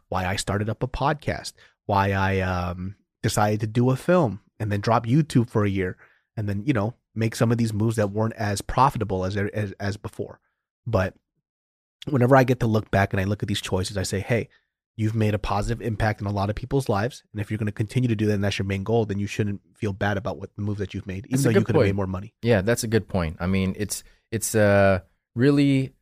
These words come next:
Speaker 2: um, about legacy, but also it's this idea of, like,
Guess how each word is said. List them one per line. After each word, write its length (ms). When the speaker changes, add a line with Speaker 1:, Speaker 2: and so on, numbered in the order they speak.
Speaker 2:
um, 460
about 300
legacy, 800
but 120
also 760
it's 180
this 280
idea 480
of, 220
like, 360